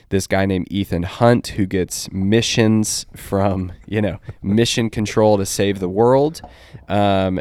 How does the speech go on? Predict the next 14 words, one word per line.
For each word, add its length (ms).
should 340
he 140
choose 300
to 100
accept 360
them. 260
If 160
you 80
think 200
Harry 200
Potter 340
is 120
about 260
Gandalf 680